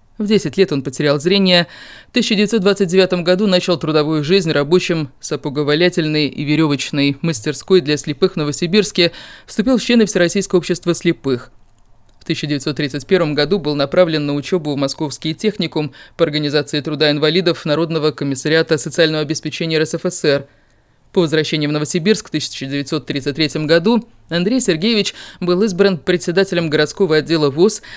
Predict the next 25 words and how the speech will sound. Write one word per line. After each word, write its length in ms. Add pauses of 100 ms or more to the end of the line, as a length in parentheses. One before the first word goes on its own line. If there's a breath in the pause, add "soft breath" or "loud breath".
а 60
затем 280
стал 260
работать 440
инструктором 560
по 120
трудоустройству 680
инвалидов 540
по 160
зрению 420
Западносибирского 960
краевого 500
отдела 300
общества. 720 (500)
По 40
его 180
инициативе 680 (260 loud breath)
были 180
организованы 600
курсы 320
для 160
незрячих 480
массажистов 720
в 100
Томске 540